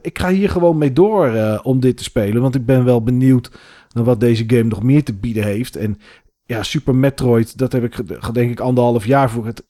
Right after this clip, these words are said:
geleden voor het eerst echt gespeeld. En daar heb ik me echt supergoed mee vermaakt. Dus ik kan me ook niet voorstellen dat ik dat hier voor de rest niet mee ga doen, zeg maar. Dus, eh, ja, dat is, eh, dat is wat ik op dit moment een beetje,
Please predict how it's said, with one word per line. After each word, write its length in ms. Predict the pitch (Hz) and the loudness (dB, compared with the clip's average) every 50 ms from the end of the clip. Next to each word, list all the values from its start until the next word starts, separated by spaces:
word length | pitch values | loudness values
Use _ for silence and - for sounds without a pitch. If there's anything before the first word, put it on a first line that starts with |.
| _ _ | _ _
geleden 520 | - - 92 - 123 120 127 127 123 120 110 | -14 -12 -8 -6 -4 -4 -4 -4 -4 -4 -4
voor 100 | 117 120 | -4 -6
het 120 | 120 120 | -6 -6
eerst 300 | - 147 165 180 175 - | -2 0 2 2 2 0
echt 220 | - - 123 - - | -2 -6 -6 -6 -6
gespeeld. 580 | - - - - 113 110 113 127 131 - _ - - - - - _ _ | -10 -10 -8 -6 -4 -4 -4 -6 -8 -10 _ -20 -20 -20 -20 -20 _ _
En 100 | - 120 | -4 -2
daar 80 | 123 127 | 0 0
heb 100 | 131 120 | 0 0
ik 60 | 127 | -2
me 60 | 123 | -2
echt 140 | 127 - - | -4 -6 -2
supergoed 460 | - - 214 196 180 - 160 151 131 | 0 2 2 2 0 -2 -2 0 2
mee 180 | 135 135 131 120 | 2 2 2 2
vermaakt. 360 | 123 123 123 123 107 95 - | 0 0 -2 -2 -4 -4 -6
Dus 120 | 110 104 | -8 -10
ik 80 | 110 - | -6 -2
kan 160 | - 131 127 | 0 0 0
me 80 | 131 117 | 0 -2
ook 140 | 131 123 | -2 0
niet 180 | 127 151 160 - | 0 -2 -2 -2
voorstellen 640 | - 165 151 139 131 - - 151 135 127 127 117 | -4 -4 -4 -4 -4 -4 -2 0 0 0 0 -2
dat 120 | 113 120 113 | -4 -6 -8
ik 120 | 113 - | -6 -6
dat 140 | - 127 101 | -6 -6 -4
hier 400 | 110 117 123 127 123 123 120 113 - _ _ _ _ _ _ | -4 -4 -2 -2 0 0 -2 -4 -6 _ _ _ _ _ _
voor 160 | - - 139 | -10 -4 -4
de 60 | 120 120 | -2 -2
rest 240 | 110 117 107 92 | -2 -2 -2 0
niet 200 | 117 135 170 165 | 2 2 2 2
mee 200 | - 120 104 101 | 2 0 0 0
ga 140 | 92 90 101 | 0 -2 -2
doen, 240 | 90 95 95 95 92 | -2 -2 -4 -4 -4
zeg 240 | 90 104 92 85 95 | -4 -4 -4 -4 -4
maar. 320 | 92 85 82 98 113 - _ _ _ _ - _ _ _ _ _ - | -4 -4 -4 -4 -6 -8 _ _ _ _ -20 _ _ _ _ _ -10
Dus, 240 | 98 95 - - | -10 -10 -8 -8
eh, 240 | 110 101 87 82 80 62 - | -6 -6 -6 -6 -8 -8 -8
ja, 220 | 95 120 135 131 | -4 -2 -2 -2
dat 240 | 113 104 160 - - | -2 -2 -4 -2 -2
is, 200 | 185 156 - - | -2 -2 -2 -2
eh, 180 | 185 175 160 156 143 131 | -2 -2 -2 -2 -2 0
dat 180 | 175 185 185 | 0 0 0
is 100 | 170 135 | -2 -4
wat 160 | 135 147 143 | -2 -2 -2
ik 100 | 147 139 | -4 -4
op 160 | - 147 123 117 | -6 -6 0 2
dit 160 | 156 165 143 | 2 2 2
moment 440 | 127 123 120 131 170 220 233 - - | 2 -2 -2 -2 -4 -6 -6 -8 -6
een 60 | 175 | -2
beetje, 600 | 147 135 113 104 98 - 101 98 92 90 82 - | 0 0 0 -2 -2 -6 -6 -6 -6 -6 -8 -12